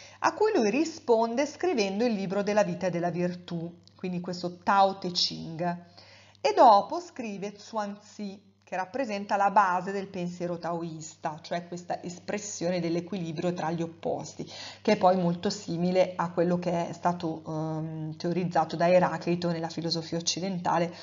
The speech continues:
quando parlava dell'armonia negli opposti. Tao è anche la rappresentazione simbolica del nostro corpo, che è un organismo in cerca sempre di equilibrio e che deve essere curato e trattato bene secondo alcune regole comportamentali,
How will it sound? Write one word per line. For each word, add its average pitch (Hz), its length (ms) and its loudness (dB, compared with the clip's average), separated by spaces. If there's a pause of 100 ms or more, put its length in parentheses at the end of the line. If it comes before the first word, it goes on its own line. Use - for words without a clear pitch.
(220)
quando 190 260 4
parlava 185 380 2
dell'armonia 165 580 -2
negli 156 200 -4
opposti. - 720 -8 (1200)
Tao 269 320 10
è 240 100 2
anche 190 360 -4
la 165 80 -2
rappresentazione 180 800 -6
simbolica 190 720 -2
del 170 160 -6
nostro 165 360 -12
corpo, 165 600 0
che - 140 -10
è - 20 -4
un 170 80 -6
organismo 185 560 -6
in 175 140 -6
cerca 185 360 -4
sempre 208 600 -4
di 160 140 -8
equilibrio 170 680 -6 (320)
e - 80 -16
che 320 100 -4
deve 247 160 2
essere 202 360 -4
curato 240 640 2
e - 20 -4
trattato 180 560 -4
bene 175 480 -4
secondo 185 420 -4
alcune 175 320 -8
regole 165 300 -2
comportamentali, 160 1200 0